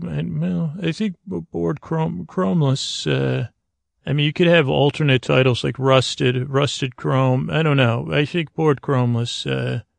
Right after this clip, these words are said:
but yeah, I appreciate you coming by the studio. Um, under false pretenses is fine. That's an interesting story to learn the history of the Bore Down.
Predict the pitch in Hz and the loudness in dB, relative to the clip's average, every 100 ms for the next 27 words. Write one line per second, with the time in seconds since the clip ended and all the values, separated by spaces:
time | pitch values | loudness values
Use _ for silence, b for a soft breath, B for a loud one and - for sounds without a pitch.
0 | _ _ _ _ _ _ 185 185 160 185 | _ _ _ _ _ _ -2 0 2 0
1 | 180 - 151 - 147 151 135 127 123 123 | 0 2 0 0 -2 0 0 2 2 0
2 | - - 131 127 120 120 120 131 151 120 | -2 -2 2 2 2 0 0 -2 -2 -2
3 | 117 117 117 120 - _ _ _ _ 156 | 0 0 -2 -4 -8 _ _ _ _ -2
4 | 151 - 151 139 120 - 156 143 - 127 | -2 2 4 4 2 -6 -2 0 2 2
5 | - 123 127 120 - 127 127 143 143 131 | 2 -2 -2 -6 -2 0 0 0 0 0
6 | 156 139 147 - 143 127 - 139 131 127 | 0 -2 -2 -2 0 0 -2 0 2 2
7 | 120 123 123 123 123 117 117 - 135 127 | 2 2 2 2 2 0 -2 -2 -2 0
8 | 117 120 127 127 117 117 123 123 120 | -2 -4 -2 0 0 0 -2 -2 -2